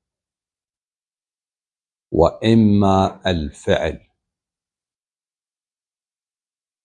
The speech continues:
فإن كان الأول فالاستدلال بالحديث تام، لأن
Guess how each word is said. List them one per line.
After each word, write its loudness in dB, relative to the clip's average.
فإن 0
كان -2
الأول 0
فالاستدلال -2
بالحديث -4
تام، -2
لأن -2